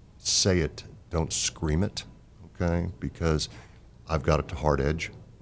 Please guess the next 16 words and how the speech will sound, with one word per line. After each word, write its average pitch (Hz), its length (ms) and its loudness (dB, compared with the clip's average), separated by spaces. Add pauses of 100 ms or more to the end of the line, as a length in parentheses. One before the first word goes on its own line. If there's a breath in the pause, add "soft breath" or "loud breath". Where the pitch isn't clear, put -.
(100)
okay, 73 320 -2
and 69 100 0
I 71 80 0
need 76 160 0
to 71 60 -4
learn 71 240 2
to 62 80 -4
soften 73 480 0
my 71 220 0
edge 73 180 -2
a - 40 -12
little 80 160 0
bit, 87 280 0 (600 soft breath)
and 85 100 2
I 78 60 4
have 73 480 0